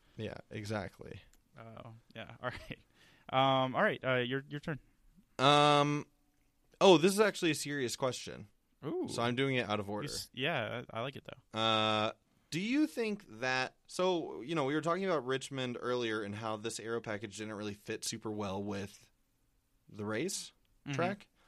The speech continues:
Speaker 1: Do you think that nascar is going to have more than three different types of aero packages to spread across different tracks? Like, do you think that as they find more options for aero packages, they'll diversify more?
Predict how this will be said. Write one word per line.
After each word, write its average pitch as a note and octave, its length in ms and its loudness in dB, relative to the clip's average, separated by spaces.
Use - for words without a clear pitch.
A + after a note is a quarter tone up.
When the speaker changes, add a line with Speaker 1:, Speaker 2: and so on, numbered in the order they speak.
Speaker 1:
Do A#3 280 0
you G3+ 200 0
think F3+ 300 -2
that D#3+ 260 0
nascar B2+ 520 2
is G#2+ 80 -2
going A#2 280 -2
to A2 460 -2
have A#2 280 -2
more A2 220 0
than A#2 200 -2
three A#2+ 260 -4
different A#2+ 280 -4
types G#2+ 220 -6
of G2+ 140 -6
aero G2 240 -4
packages G2+ 640 -8
to - 120 -6
spread G#2+ 280 -6
across F2+ 300 -8
different G2 280 -12
tracks? - 540 -10
Like, A#2+ 180 0
do D#3 80 -4
you F#3 100 0
think F#3+ 220 2
that E3+ 220 4
as C#3+ 200 6
they E3 140 2
find C3+ 380 2
more A#2 220 4
options B2+ 720 -4
for B2+ 300 0
aero A#2+ 240 0
packages, D3+ 600 -2
they'll G#2+ 200 -2
diversify G#2+ 680 -6
more? F#3 260 -6